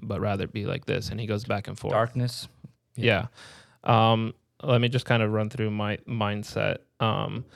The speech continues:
Speaker 1: "Let no one deceive you with empty words, for because of these things, the wrath of God comes upon the sons of disobedience." We talked about this. This is unbelievers. "Therefore, do not become partners with them." Who? The sons of disobedience. "For at one time you were darkness," keyword,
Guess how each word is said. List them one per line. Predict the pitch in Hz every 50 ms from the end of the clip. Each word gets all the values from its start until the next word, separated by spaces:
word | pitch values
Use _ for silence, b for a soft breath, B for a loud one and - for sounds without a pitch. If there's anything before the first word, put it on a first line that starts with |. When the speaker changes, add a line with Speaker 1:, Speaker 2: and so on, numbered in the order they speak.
| b b b b b b b b
Speaker 1:
"Let | 139 120 117
no | 131 139
one | 143 143 143
deceive | 139 135 - 139 131
you | 131 127
with | 120 117
empty | - 117 117 113 110
words, | 113 117 113 113 110
for | - 117
because | 110 120 110 139 143 -
of | 147 135
these | 143 135 131 -
things, | - 120 117 110 110
the | 127 110
wrath | 110 113 120 123 -
of | 123 131
God | 131 113 107 104 107 110 120 131 - - - -
comes | - 120 123 127 123
upon | 127 123 - 120 120 120
the | 113 113
sons | - - 113 113 110 110
of | 110 110
disobedience." | 110 113 - - 107 107 110 113 104 104 95 92 92 - - - - - - - - - -
We | - 135 127
talked | 120 120 110 110 -
about | 113 113 107 -
this. | - 110 113 -
This | - 113 - -
is | 113 117
unbelievers. | - - 113 110 101 104 104 104 107 104 92 - - - - B B B B B B B
"Therefore, | - 139 120 123 - - 131
do | 123 123
not | 120 120 110 -
become | - 117 - 123 120 120
partners | - 127 - - 120 120 -
with | 120 113 -
them." | 107 104 -
Who? | 120 - 131 117 107 92
The | - - 117 -
sons | - 107 107 101
of | 107 101
disobedience. | - 110 - - 107 107 117 117 107 101 85 - - - - - B B B B B B
"For | B - 113 113
at | 107 101 -
one | 110 127 143 147
time | - - 135 120 117 117 117 101
you | 92 117 120 110
were | 113 117 117 123 123
darkness," | 127 117 104 101 110 110 104 - 123 - - - - - - -
keyword, | - 117 107 107 107 110 110 117